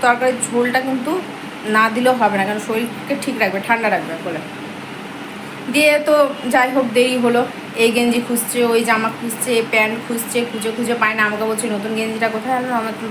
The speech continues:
তোমার জিনিস তো আমি হাতে দিই না, কেন তুমি তোমার মতো করেই রাখো, কেন আজ পরছো কাল ভরে রাখছো, আবার পরছো আবার ভরে রাখছো।" তো, উম, আলমারির নিচে গেল। বললাম যে, "আলমারির নিচে কোনো হাত দেবে না, তোমার দুই দিকে দুটো আলমারি থাক, দিয়ে দিয়েছি, অত লম্বা লম্বা যা আছে সব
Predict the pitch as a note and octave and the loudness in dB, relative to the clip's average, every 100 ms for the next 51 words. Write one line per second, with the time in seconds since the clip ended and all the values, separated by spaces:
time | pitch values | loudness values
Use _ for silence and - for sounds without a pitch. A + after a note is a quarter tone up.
0 | G3 A3 A3 A#3 A#3 A#3+ A#3+ B3 B3 C#4 | -6 -4 -4 -4 -2 -2 0 0 0 0
1 | C#4 B3+ - - - - - C4 C4+ C#4+ | 0 0 -4 -10 -12 -12 -4 0 2 4
2 | C#4 C#4 C#4+ C#4 C4+ C#4 C#4+ C4+ C4 B3+ | 4 4 4 4 4 4 6 4 2 0
3 | B3+ B3 - A#3+ A#3+ - B3 C4 B3+ A3 | 2 2 4 2 2 -2 -2 0 0 0
4 | A3+ A#3 A3+ G#3+ G#3 - B3 A#3+ B3+ C4+ | 0 2 0 2 0 2 2 2 2 2
5 | A3 A#3+ A#3+ A#3 G#3 G3 - G#3+ - - | 2 2 2 2 2 0 -4 -6 -10 -12
6 | - - B3 B3 - B3+ B3+ B3+ B3 B3+ | -10 0 2 2 2 0 2 0 0 0
7 | C4 C#4 C#4+ D#4 E4 F#4 A3+ E3 - - | 2 2 4 4 4 4 0 -2 -4 -12
8 | - - - - - A#3 B3+ C4 A#3+ C4 | -14 -14 -14 -12 -2 0 2 2 2 2
9 | C#4 C#4+ C4+ B3 D#4 C#4 C4+ A#3+ A#3 B3 | 4 4 2 0 -2 0 2 2 0 0
10 | C#4 D#4 C4+ B3+ C#4 C4+ A3+ A#3+ A#3 C#4+ | 0 2 2 2 2 2 -2 -2 -2 0
11 | C#4 A#3 B3+ A#3+ A3+ A#3 B3+ C4 - A3+ | 0 2 4 4 4 0 0 -4 0 0
12 | A#3+ G3+ G#3+ G#3 A#3 C4+ C4+ A3+ G#3+ G3 | 2 -2 0 0 -2 0 0 0 2 2
13 | G#3 G#3+ A#3 C#4 - - A3 A#3 C4 C4+ | 4 2 2 2 0 0 2 4 4 2
14 | B3 A#3+ - | 0 -2 0